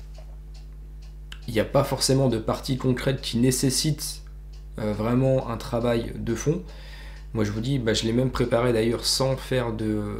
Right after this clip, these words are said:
sans faire de fiche de lecture à côté. Euh, j'avais pas, euh, mon fameux petit prompteur, enfin mes, mes notes improvisées, parce que pour moi, voilà, ça restait un ouvrage général.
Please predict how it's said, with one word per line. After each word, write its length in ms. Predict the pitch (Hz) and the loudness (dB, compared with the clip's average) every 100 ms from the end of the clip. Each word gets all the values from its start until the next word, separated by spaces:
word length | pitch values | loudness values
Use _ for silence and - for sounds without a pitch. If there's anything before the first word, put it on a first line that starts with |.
| 107 113 - | -6 -10 -6
sans 180 | - 120 | -4 -2
faire 220 | 135 117 | -2 0
de 80 | 117 | -2
fiche 320 | - 131 127 | -2 -2 0
de 80 | 120 | 2
lecture 380 | 120 - 117 | 0 0 -2
à 40 | 110 | -2
côté. 320 | 101 131 151 - - - - - - - - 107 | -2 -4 -6 -10 -12 -12 -14 -14 -14 -16 -8 -2
Euh, 260 | 101 101 | 0 0
j'avais 220 | 101 107 | 2 2
pas, 280 | 101 127 120 | 2 2 4
euh, 360 | 110 107 104 104 | 4 2 2 0
mon 240 | 107 110 | 0 0
fameux 520 | - 107 117 117 107 107 | 0 -2 -2 -2 -4 -6
petit 140 | - | -8
prompteur, 540 | - - 110 - 120 113 | -6 -4 -4 -2 -2 -2
enfin 300 | 107 101 107 | -4 -4 -2
mes, 280 | 104 101 101 104 - - 117 | -2 -4 -6 -8 -10 -4 2
mes 100 | 123 | 4
notes 180 | 131 | 4
improvisées, 600 | 117 - 110 110 117 147 | 2 2 0 2 4 4
parce 240 | 151 107 - | 4 2 2
que 120 | 131 | 0
pour 280 | 123 - 110 | -2 0 0
moi, 220 | 120 127 | 2 2
voilà, 260 | 113 101 104 | 2 0 0
ça 120 | 110 | 0
restait 260 | 117 - 147 | 0 0 2
un 80 | 143 | 2
ouvrage 300 | 127 127 123 | 2 2 2
général. 440 | 113 104 123 | 2 2 2